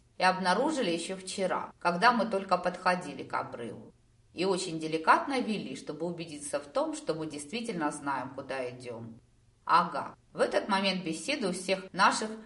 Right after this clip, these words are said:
такие загадочные лица стали, что так и хотелось стукнуть чем-нибудь тяжелым. Гады. Вот как пить дать, мысленно ржут и невежливо тыкают пальцами в мою сторону.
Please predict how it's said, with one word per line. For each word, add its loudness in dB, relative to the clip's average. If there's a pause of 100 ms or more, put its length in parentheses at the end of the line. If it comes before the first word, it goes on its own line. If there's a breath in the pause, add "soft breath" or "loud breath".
такие 0
загадочные 4
лица -4
стали, -4
что -2
так -2
и 0
хотелось 0
стукнуть -10
чем-нибудь -8
тяжелым. -6 (100)
Гады. -2 (800)
Вот 0
как 4
пить -8
дать, -4
мысленно -2
ржут -4
и -6
невежливо 0
тыкают -4
пальцами 0
в -12
мою -4
сторону. -10